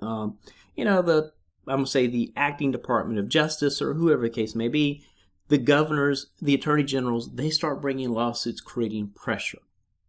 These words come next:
Now, this is where it really, really gets interesting. We've just experienced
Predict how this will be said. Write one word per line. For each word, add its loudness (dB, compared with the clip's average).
Now, 0
this 2
is 0
where 4
it -2
really, 6
really 2
gets -4
interesting. -4
We've 4
just 2
experienced 0